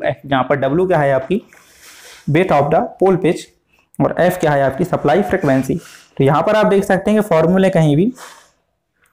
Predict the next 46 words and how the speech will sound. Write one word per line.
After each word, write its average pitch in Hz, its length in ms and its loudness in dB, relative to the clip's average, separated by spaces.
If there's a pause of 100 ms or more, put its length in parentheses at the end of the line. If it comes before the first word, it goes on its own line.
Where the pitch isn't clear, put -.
(260)
number 170 300 4
of 165 220 2 (160)
pole 196 180 2
का 170 100 4
जिक्र 135 240 0
नहीं 131 180 -2
है, 135 160 0 (540)
ठीक, 202 140 0
यानी 160 200 2
हम 165 160 4
number 165 260 4
of 185 180 0
pole 151 220 2
को 190 140 2
कहीं 165 300 2
भी 156 120 0 (480)
नहीं 175 180 2
ले 156 180 4
रहे 139 100 2
हैं। 165 160 -2
इसलिए 170 300 0
आपकी 160 260 2
जो 151 100 0
linear 151 300 2
induction 165 320 0
motor 151 260 0
केवल 147 300 0
एक 139 160 -4
ऐसी 156 240 0
induction 156 340 0
motor 139 240 -2
होती 139 220 -6
है 156 60 -4
जिसकी 139 240 -4
synchronous 165 420 -2
speed 175 340 -4 (340)
number 165 320 2
of 165 160 0
pole 151 200 0
पर 147 80 0
ना 147 200 0
depend 147 360 -2
कर 135 140 0
कर 180 180 -2 (200)
pole 151 220 2
की 180 140 -2